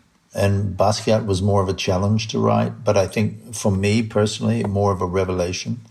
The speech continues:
about what I think Jean's process is and what his work is about.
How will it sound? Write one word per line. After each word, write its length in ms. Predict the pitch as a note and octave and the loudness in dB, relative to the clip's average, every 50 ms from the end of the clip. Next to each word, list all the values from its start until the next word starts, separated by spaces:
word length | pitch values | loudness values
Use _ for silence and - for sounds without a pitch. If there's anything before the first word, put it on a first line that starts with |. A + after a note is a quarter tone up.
| _ - - - - - _ - | _ -20 -20 -20 -20 -10 _ 0
about 320 | G2+ F#2 F#2+ F#2 F#2 - - | 0 2 4 2 2 2 2
what 180 | G2+ G2+ - | 0 0 2
I 180 | - F#2+ G2+ G#2 | 2 2 2 2
think 320 | G#2 - - A#2 A2+ A2 | 0 2 0 2 2 2
Jean's 340 | A2+ G#2 F#2+ F#2 F#2 F2+ F2+ | 0 0 0 0 0 -2 -4
process 680 | - - - F#2+ F#2 F#2 - - A2 G2+ G2+ - - - | -4 -2 -2 0 0 0 -4 -2 -2 -2 -2 -2 -6 -6
is 440 | - G#2 G#2 G#2 G#2+ A2 A2 - - - | -2 -2 0 0 0 -4 -6 -10 -6 -2
and 180 | G#2+ G2 G2 F#2+ | -2 0 0 2
what 140 | F#2 G2 | 0 0
his 140 | G2+ F2+ F2 | 0 -2 -4
work 360 | F2+ F#2 F#2 F#2 F#2 F2+ - | -4 -2 0 0 0 -2 -4
is 160 | G2 F#2 F#2 - | -6 -6 -6 -8
about. 580 | - F#2 F2+ F2+ E2+ E2+ - - - - _ | -8 -4 -2 -2 -2 -2 -4 -6 -8 -18 _